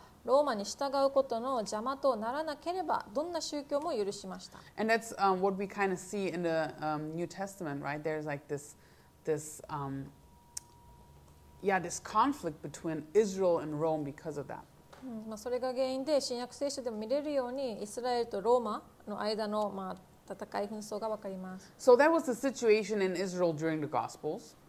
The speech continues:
Speaker 1: これがイスラエルの福音書、あ、福音書時代のイスラエルの状態です。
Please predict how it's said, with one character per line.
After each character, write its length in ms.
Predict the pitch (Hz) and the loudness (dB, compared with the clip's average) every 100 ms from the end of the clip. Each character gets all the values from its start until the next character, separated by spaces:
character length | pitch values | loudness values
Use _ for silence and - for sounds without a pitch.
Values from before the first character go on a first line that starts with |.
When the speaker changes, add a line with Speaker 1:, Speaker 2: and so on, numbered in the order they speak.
| - - | -20 -10
Speaker 1:
こ 100 | 277 | -2
れ 160 | 285 | 0
が 340 | 294 320 285 - | 4 4 4 2
イ 60 | 240 | -4
ス 160 | - | -4
ラ 160 | 262 269 | 2 2
エ 40 | |
ル 120 | 240 247 | 2 0
の 140 | 294 | -2
福 220 | - - | -4 -6
音 140 | 247 247 | -6 -6
書、 140 | 247 - | -8 -4
あ、 100 | 208 | -4
福 220 | 208 - | -2 -2
音 120 | 277 | -2
書 160 | 277 262 | 0 -2
時 140 | 247 | 0
代 160 | 294 294 | -2 0
の 140 | 320 | -2
イ 40 | 233 | -2
ス 140 | - | -2
ラ 160 | 226 220 | 2 2
エ 60 | |
ル 40 | 214 | 2
の 120 | 254 | -4
状 160 | 220 | -4
態 240 | 202 202 196 | -2 -4 -4
で 200 | 196 196 | -6 -8
す。 160 | - | -12